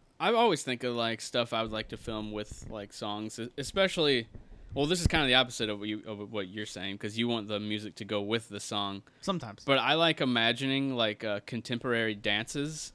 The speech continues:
Speaker 1: to,
Speaker 2: Ah.
Speaker 1: like, metal songs,
Speaker 2: <laughs>
Speaker 1: 'cause I th-, I think they could go really good together. I'm actually a big fan of that kind of dancing, and, uh, I'm always like, "Man, that would be so cool if, like, I've never seen a metal band do, like, like, uh, the Sia music video,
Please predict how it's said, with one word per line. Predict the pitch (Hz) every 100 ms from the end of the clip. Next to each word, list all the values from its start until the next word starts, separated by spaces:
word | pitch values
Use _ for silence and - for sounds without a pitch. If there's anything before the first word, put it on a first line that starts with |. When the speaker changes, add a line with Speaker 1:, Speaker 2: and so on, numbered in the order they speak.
| - -
Speaker 1:
to, | -
Speaker 2:
Ah. | 120
Speaker 1:
like, | 113 113
metal | 107 110
songs, | 127 156 151 165 175 -
Speaker 2:
<laughs> | 208 202 214
Speaker 1:
'cause | 226 202 190 - 185 165
I | 175
th-, | 165 -
I | 156
think | 175 208 220
they | 208
could | 190 165
go | 175
really | 165 175 160
good | 190
together. | 170 113 110
I'm | 143
actually | 175 175
a | 139
big | 151 147
fan | - 135 127
of |
that | 117 120 -
kind | 127 110
of |
dancing, | 110 104 - 135 147 - - - - - -
and, | 120 117 113
uh, | 107 101 98 - _ _ _ _ -
I'm | 123 131
always | 127
like, | 123 117
"Man, | 131 123
that |
would | 123
be | 117
so | 131 123
cool | 143 127
if, | -
like, | 110 - _
I've | 123 123
never | 127 135
seen | 131 135
a | 123
metal | 120 131
band | 113 107 107 - 113
do, | 120
like, | 120 107 - - _ -
like, | 165 151 -
uh, | 160 147
the | 147 143
Sia | - 220 160
music | 117 113 107
video, | 107 101 95 98